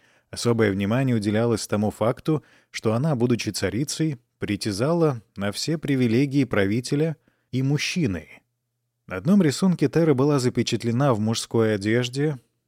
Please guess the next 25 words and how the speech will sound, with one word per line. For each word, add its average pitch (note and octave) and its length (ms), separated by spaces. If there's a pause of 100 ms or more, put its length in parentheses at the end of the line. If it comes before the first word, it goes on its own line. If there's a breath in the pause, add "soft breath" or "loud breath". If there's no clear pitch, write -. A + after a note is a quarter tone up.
(120)
и C#3 180
двойной A#2 500
красно-белой B2 800
короне. A2+ 560 (720)
На F#2 60
следующем — A#2+ 800 (120)
в F#2+ 60
женском B2+ 480
наряде, G2+ 720
но G2+ 160
по-прежнему A#2+ 640
в - 80
короне A2 500
Верхнего A#2 680
и A#2 100
Нижнего G#2 480
Египта, G#2+ 720 (440 soft breath)
а F#2+ 120
у F#2+ 100
ног D3 240
её C#3 180
лежало C3 500
сброшенное B2+ 680
мужское A#2+ 540
одеяние. G2+ 640